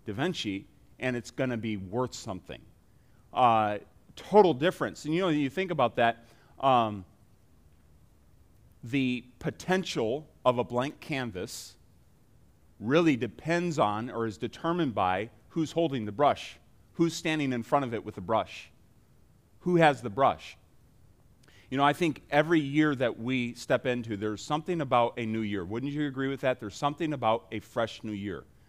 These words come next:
Uh, more so than a fresh new day, more so than a fresh new month.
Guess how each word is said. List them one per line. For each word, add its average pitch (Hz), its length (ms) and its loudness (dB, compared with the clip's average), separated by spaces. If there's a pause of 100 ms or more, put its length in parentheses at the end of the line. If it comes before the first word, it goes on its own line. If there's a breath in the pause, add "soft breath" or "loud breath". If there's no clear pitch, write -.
(360 soft breath)
Uh, 120 160 4
more 123 280 0
so 170 220 -2
than 151 160 0
a 123 80 -4
fresh - 380 2
new 139 120 -4
day, 127 320 2 (1400)
more 127 200 -4
so 147 160 -2
than 143 180 2
a 131 40 -4
fresh - 300 0
new 143 100 -6
month. 123 580 -2